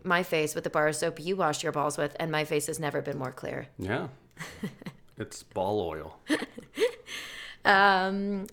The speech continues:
Speaker 1: this
Speaker 2: What are we
Speaker 1: one
Speaker 2: talking
Speaker 1: should
Speaker 2: about?
Speaker 1: come as no surprise, same account. "My coworkers and me ready for another day of Zoom meetings. It's four guys walking down the street,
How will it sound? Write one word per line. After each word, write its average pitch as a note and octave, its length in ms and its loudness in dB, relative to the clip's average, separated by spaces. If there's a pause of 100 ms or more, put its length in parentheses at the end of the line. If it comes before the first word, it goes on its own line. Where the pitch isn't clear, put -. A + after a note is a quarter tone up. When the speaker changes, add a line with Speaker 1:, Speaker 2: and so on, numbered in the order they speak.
(220)
Speaker 1:
this G#3+ 300 6
Speaker 2:
What B3 160 8
are A3 60 10
we A3+ 60 8
Speaker 1:
one A3 120 4
Speaker 2:
talking A3+ 120 -6
Speaker 1:
should A3 180 2
Speaker 2:
about? - 80 -4
Speaker 1:
come A3 160 6
as G3 120 4
no F#3+ 160 8
surprise, F#3 500 8
same F#3 200 2
account. E3+ 360 4 (1000)
"My G#3+ 160 10
coworkers B3+ 640 10
and G3+ 160 4
me F#3+ 340 4
ready G3 300 8
for G#3 160 4
another F#3 300 6
day G3+ 220 6
of G3+ 100 2
Zoom F3+ 300 0
meetings. D#3+ 600 -2
It's - 160 -6
four G3+ 260 6
guys F#3 300 8
walking F3+ 340 6
down F3 200 4
the E3 60 -2
street, F#3 560 4